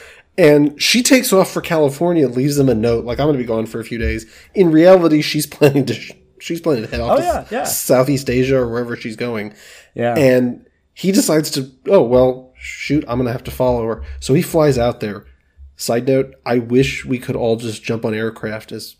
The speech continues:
Speaker 1: often as they did in
Speaker 2: <laughs>
Speaker 1: nineteen eighty-five and fly back and forth across the country.
Speaker 2: And smoke on the plane.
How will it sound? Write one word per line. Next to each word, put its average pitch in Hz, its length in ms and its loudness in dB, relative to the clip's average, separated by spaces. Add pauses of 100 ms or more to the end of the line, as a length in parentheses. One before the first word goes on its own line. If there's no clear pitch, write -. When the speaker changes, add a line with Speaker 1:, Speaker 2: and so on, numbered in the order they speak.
Speaker 1:
often 117 300 -10
as 104 140 -8
they 117 120 -8
did 170 160 0
in - 60 -8
Speaker 2:
<laughs> 170 60 -4
Speaker 1:
nineteen 110 300 -6
eighty-five 110 500 -10
and 104 120 -12
fly 110 380 -8
back 107 240 -8
and 107 100 -14
forth 113 200 -10
across - 300 -8
the - 60 -20
country. 120 440 -10 (280)
Speaker 2:
And 110 140 -6
smoke 107 300 -6
on 104 100 -4
the 98 80 -8
plane. 98 320 -10